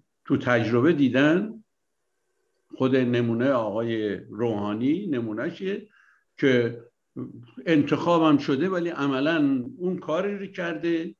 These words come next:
که رهبر خواسته. یعنی عملاً ما خدمه برای رهبر انتخاب می‌کنیم،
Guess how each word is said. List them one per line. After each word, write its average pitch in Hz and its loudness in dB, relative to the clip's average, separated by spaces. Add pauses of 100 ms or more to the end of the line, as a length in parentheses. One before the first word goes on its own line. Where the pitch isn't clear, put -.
(380)
که 147 -2 (800)
رهبر 139 2
خواسته. 101 -8
یعنی 131 4
عملاً 147 0 (400)
ما 165 -2
خدمه 139 2
برای 135 4
رهبر 117 0
انتخاب 107 -6
می‌کنیم، 92 -14